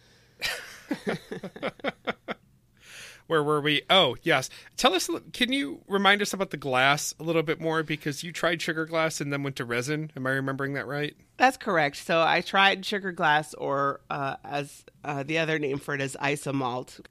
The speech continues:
Speaker 1: um, a sugar that's modified so that it melts really evenly, unlike regular granulated sugar, which will sometimes scorch or caramelize. So isomalt just melts like a dream, and you can dye it really easily and do anything with it. But the problem with isomalt is that it turns out after, like,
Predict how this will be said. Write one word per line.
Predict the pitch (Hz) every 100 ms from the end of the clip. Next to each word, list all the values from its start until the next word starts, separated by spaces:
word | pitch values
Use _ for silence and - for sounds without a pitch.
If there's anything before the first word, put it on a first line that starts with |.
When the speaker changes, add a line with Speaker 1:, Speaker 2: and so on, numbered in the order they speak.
| -
Speaker 1:
um, | 135 131 127
a | 135
sugar | - 147 143 139
that's | 127 127 - - - - - - _ -
modified | 160 170 170 - 143 147
so | 175 151
that | 139 131
it | 127 151
melts | 135 135 151 - -
really | 180 185 180
evenly, | 196 196 208 196 190 190 -
unlike | 151 147 127 131
regular | 139 127 139 139
granulated | 131 139 139 135 131 131
sugar, | 139 139 143
which | 135 123 -
will | 127
sometimes | - 131 - 123 -
scorch | - 131 127 - -
or | 131 -
caramelize. | - 123 139 160 175 185 185 - - - -
So | 151 -
isomalt | 190 - 180 131 131
just | 151 -
melts | 139 139 -
like | 135 135
a |
dream, | 131 135 123 117 117 -
and | 127 135
you | 131
can | 143
dye | 135 127 135
it | -
really | 139 120
easily | 104 127 127 120
and | 127
do | 156 170
anything | 156 147
with | 135 131
it. |
But | 123 127
the |
problem | - - 277 226
with | 151
isomalt | 131 160 - 147 131 -
is | 139
that | 147
it | 135 -
turns | 165 165
out | 151 117
after, | 139 - 147
like, | 120 117